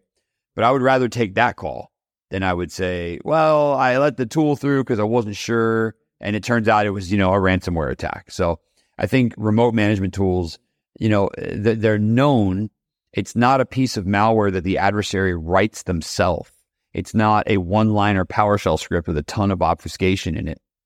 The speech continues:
It's, it's a tool. It's, it's an executable. It's known. The hashes are known out there. Its capabilities, its ports, its,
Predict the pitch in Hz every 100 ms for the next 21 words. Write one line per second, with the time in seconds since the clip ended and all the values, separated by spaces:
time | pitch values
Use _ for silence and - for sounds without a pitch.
0 | _ _ _ _ - 95 - 98 95 -
1 | 143 123 58 78 90 101 110 - - 147
2 | 131 92 73 - 90 101 147 95 76 -
3 | 98 143 123 101 98 143 127 76 76 69
4 | 65 - _ _ - 104 - 139 127 110
5 | 147 123 87 80 - - 160 117 - 78